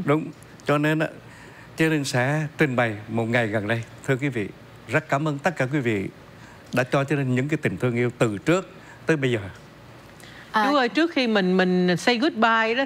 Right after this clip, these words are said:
Speaker 3: thì, thưa quý vị, um, khi mà chú Chế Linh qua California kỳ này đó, đặc biệt chú Chế Linh có cho Thủy và Thi
Speaker 1: <laughs>
Speaker 3: nghe một album của chú, hát những bài hát, dòng nhạc mà Thủy có nói,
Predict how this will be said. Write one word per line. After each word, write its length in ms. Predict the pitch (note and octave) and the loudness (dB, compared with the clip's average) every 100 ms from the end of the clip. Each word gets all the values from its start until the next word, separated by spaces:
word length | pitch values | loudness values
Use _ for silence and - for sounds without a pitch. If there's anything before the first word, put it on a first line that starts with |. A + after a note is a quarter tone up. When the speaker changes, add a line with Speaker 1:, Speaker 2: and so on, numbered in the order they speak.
| - | 0
Speaker 3:
thì, 200 | F#3+ E3+ - - - | 0 0 -8 -14 -2
thưa 100 | C4+ | 0
quý 160 | D4+ | 2
vị, 260 | D4 A3+ F#3+ - | 2 2 0 -2
um, 440 | A3 G#3 G3 F#3+ F3+ | 0 2 2 0 -2
khi 160 | C4+ | 0
mà 100 | B3 | 0
chú 180 | G3 C#4 C#4+ | 2 0 2
Chế 120 | D#4+ | 2
Linh 200 | C#4 A#3+ | 2 2
qua 140 | B3+ | 0
California 640 | A3+ A#3+ A#3 B3+ A#3 A3+ G#3+ | 2 0 2 0 2 2 2
kỳ 160 | G#3 | 2
này 300 | F3+ G3 E3+ | 4 4 4
đó, 100 | G#3 D4 - - - - | 2 -2 -8 -16 -16 0
đặc 260 | G3 G3 | 0 2
biệt 360 | G#3 G3+ F#3+ - | 4 4 4 -2
chú 100 | C#4 | -2
Chế 120 | C#4+ D4+ | 2 2
Linh 220 | C#4 A3+ | 2 2
có 140 | C4 | 0
cho 360 | B3+ A#3 G#3+ G3+ | 2 2 4 2
Thủy 500 | G#3 F3+ D#3 D#3 C4 | 2 0 2 2 0
và 360 | A#3 G3 F3 E3+ - | 2 2 2 0 0
Thi 300 | A#3 A#3 G#3+ - - C#3 | 2 2 0 -2 -2 -2
Speaker 1:
<laughs> 280 | - - - | -2 -4 0
Speaker 3:
nghe 480 | A3 B3 B3+ A#3+ A3 - - | 2 4 4 2 -2 -8 -6
một 120 | F3+ E3 | -4 2
album 420 | A3 A3+ A3 G#3 | 2 4 2 4
của 120 | G#3+ | 2
chú, 440 | - A#3+ C4 F#4+ G4 - - - - | 2 2 4 2 0 -16 -20 -20 -12
hát 340 | - D#4+ A4+ | 0 2 2
những 260 | F#4+ C#4 C#4+ | 2 2 2
bài 220 | A3+ F3+ | 2 2
hát, 340 | E3+ G#3 A#3+ F4+ - - - - - | 0 2 2 0 -12 -20 -20 -12 0
dòng 320 | G3+ G3+ G3 | 2 2 2
nhạc 360 | G3 F3+ F3 | 4 4 2
mà 80 | G3+ | -2
Thủy 140 | F#3 G#3+ | 2 2
có 140 | D4+ | 2
nói, 180 | D#4 | 2